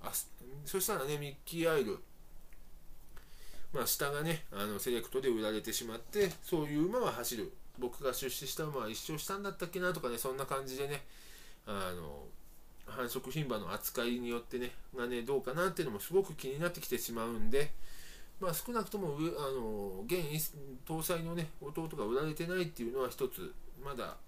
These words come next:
あの、少し頼りになるポイントかななんていうふうに思っています。まあ、ですのでね、こういった形で、まあ、今回の九頭目、十頭目は狙っていきたいなというふうに思っております。またね、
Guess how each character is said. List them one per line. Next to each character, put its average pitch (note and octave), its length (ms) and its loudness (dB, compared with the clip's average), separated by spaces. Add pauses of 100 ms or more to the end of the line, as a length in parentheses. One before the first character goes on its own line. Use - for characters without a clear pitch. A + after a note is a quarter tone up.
(400)
あ G#2+ 240 -2
の、 G2 60 -6
少 - 180 -2
し C3 100 0
頼 A2 220 4
り F#2+ 100 0
に F#2 60 -4
な G2 80 0
る G2 80 0
ポ G2 160 -2
イ F#2+ 60 -4
ン - 20 -10
ト G2 80 -8
か B2 140 -4
な C#3+ 100 -2
な B2 140 2
ん - 20 -4
て G2+ 120 -8
い G2 60 -4
う G2 40 -6
ふ A#2 80 -2
う A2+ 40 0
に G#2+ 60 -4
思 G2 160 -4
っ G#2 40 -6
て - 120 -8
い E2+ 80 -6
ま E2 120 -6
す。 - 180 -6 (500)
ま D#3+ 80 -2
あ、 - 20 -2
で F#3+ 140 6
す F#3+ 100 0
の B2+ 120 -4
で B2+ 100 0
ね、 C3+ 80 0
こ C3 200 4
う C3+ 40 8
い C3 40 4
っ - 20 -2
た C3+ 140 -2
形 C3+ 380 -2
で、 F#3+ 280 2 (1080)
ま B2 100 -4
あ、 - 20 -4
今 A2+ 240 0
回 G#2 180 -4
の B2+ 120 -2
九 A#2 260 2
頭 B2 160 4
目、 A2+ 100 2
十 G#2 160 -2
頭 A#2+ 240 0
目 E3 100 0
は D#3 120 0
狙 G2+ 180 0
っ G2 60 0
て - 120 -6
い F#2+ 60 -2
き - 80 -6
た G2 140 -2
い F#2 60 -4
な F#2 100 -4
と - 100 -6 (680)
い G#2+ 120 -2
う - 20 -2
ふ G#2 120 -4
う A2+ 40 -6
に G2+ 80 -6
思 G2 200 -6
っ - 20 -4
て - 180 -4
お F2+ 100 -2
り G#2+ 120 -4
ま C3+ 140 0
す。 - 180 -4 (580)
ま E3 120 0
た G3 140 0
ね、 G3+ 220 0